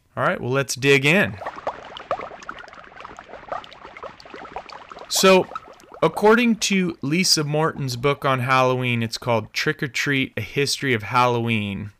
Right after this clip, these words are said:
Halloween witches date back to the fourteen hundreds. So, beginning in about fourteen eighty, tens of thousands of people, mostly women, were imprisoned,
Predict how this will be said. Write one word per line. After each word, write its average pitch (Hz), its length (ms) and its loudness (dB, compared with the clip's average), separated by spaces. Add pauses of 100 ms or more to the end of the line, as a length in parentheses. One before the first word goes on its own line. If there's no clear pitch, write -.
(240)
Halloween 160 540 2
witches 139 360 -2
date 131 380 -2
back 131 300 2
to 123 160 -4
the 107 100 -4
fourteen 135 760 -4
hundreds. 127 840 -2 (680)
So, 143 340 2
beginning 175 640 0
in 151 200 -4
about 135 480 4
fourteen 147 720 -2 (140)
eighty, 131 640 2 (380)
tens 160 380 0
of 139 120 -8
thousands 131 640 2
of 117 120 -4
people, 117 440 -4
mostly 151 500 0
women, 117 600 -2 (440)
were 131 200 6
imprisoned, 160 880 0